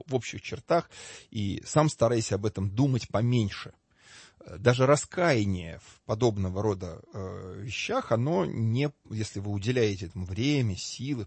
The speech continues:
плачете об этом грехе, вот, оно не позволяет вам из него выбраться. Потому что, как я уже сказал, время, неважно с каким знаком, с плюсом или с минусом, уделенное своим чувствам, оно является той самой питательной средой,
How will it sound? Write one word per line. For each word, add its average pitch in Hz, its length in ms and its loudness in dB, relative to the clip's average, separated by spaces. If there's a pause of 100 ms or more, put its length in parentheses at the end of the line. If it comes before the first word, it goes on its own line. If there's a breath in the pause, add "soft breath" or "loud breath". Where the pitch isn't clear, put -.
плачете 101 600 -2
об 101 100 -6
этом 98 240 -6
грехе, 104 460 -8 (400 loud breath)
вот, 90 260 -6
оно 156 460 2
не 127 240 0
позволяет 131 580 2
вам 104 160 2
из 104 100 -4
него 107 160 0
выбраться. 101 460 -6 (200)
Потому 104 300 -6
что, 104 540 -2
как - 180 -10
я 104 80 0
уже 107 140 -4
сказал, 131 380 -2
время, 117 580 4 (260)
неважно 120 460 4 (160)
с - 100 -18
каким 101 300 -6
знаком, 101 400 -2
с - 60 -14
плюсом 117 440 -4
или 98 80 -4
с - 120 -10
минусом, 110 400 -4
уделенное 110 760 2
своим 92 320 -6
чувствам, 226 500 -6 (500 loud breath)
оно 127 340 2
является 113 600 0
той - 140 -12
самой 110 240 -2
питательной 95 580 -6
средой, 117 500 -2